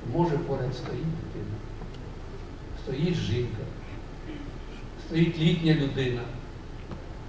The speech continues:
до якої потрібно відноситись з великою повагою.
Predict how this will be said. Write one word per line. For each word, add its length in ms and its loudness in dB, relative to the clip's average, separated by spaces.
до 60 0
якої 340 0
потрібно 580 0
відноситись 800 2
з 180 8
великою 640 12
повагою. 380 4